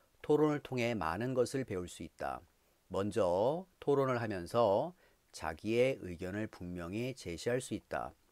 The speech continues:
뿐만 아니라 문제 해결을 위한 생각을 통해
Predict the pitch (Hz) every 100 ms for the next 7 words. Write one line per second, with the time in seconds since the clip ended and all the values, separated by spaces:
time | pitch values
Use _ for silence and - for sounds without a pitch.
0 | _ _ - 131 135 110 107 107 87 104
1 | 151 185 _ _ _ 104 110 120 139 143
2 | 131 131 120 98 110 113 107 135 131 113
3 | 123 127 131 - - - 151 73